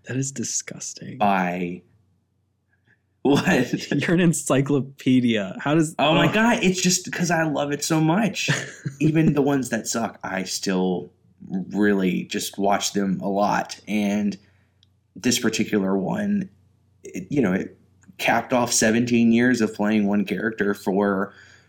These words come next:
Speaker 2: someone who is probably my favorite actor. So
Speaker 1: Mm-hmm. This was, i-, if they were to end a, an era,
Speaker 2: Yeah.
Speaker 1: this was the way to do it, for
Speaker 2: Yeah.
Speaker 1: sure.
Speaker 2: And, you know, it's funny,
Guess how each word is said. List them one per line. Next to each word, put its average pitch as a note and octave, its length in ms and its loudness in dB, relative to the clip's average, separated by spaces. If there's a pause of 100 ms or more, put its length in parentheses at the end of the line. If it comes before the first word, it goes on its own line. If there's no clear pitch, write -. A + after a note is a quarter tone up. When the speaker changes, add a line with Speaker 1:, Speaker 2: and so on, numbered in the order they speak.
(140)
Speaker 2:
someone G#2+ 320 2
who G2+ 100 4
is F#2+ 100 0
probably G#2 360 2
my G#2 140 4
favorite F#2+ 520 0 (280)
actor. G2+ 560 -2 (160)
So F2 300 0
Speaker 1:
Mm-hmm. G2 280 -4 (840)
This A#2+ 160 -4
was, A#2+ 180 2
i-, - 40 -6
if G#2 360 -2
they A2+ 140 2
were G2+ 340 -2 (240)
to - 180 -2
end F#2 520 -2
a, F2+ 480 -6 (360)
an G2+ 180 0 (100)
era, F2 460 -6 (100)
Speaker 2:
Yeah. F#2 320 0 (320)
Speaker 1:
this G#2 220 0
was F#3 100 0
the - 100 -2
way - 120 -2
to F3+ 100 -4
do - 160 -8
it, - 120 -8 (200)
for F3+ 80 -2
Speaker 2:
Yeah. - 60 -4
Speaker 1:
sure. - 320 -6 (580)
Speaker 2:
And, A#2+ 260 4
you B2+ 60 8
know, A#2 140 6
it's G#2 140 0
funny, G2 460 0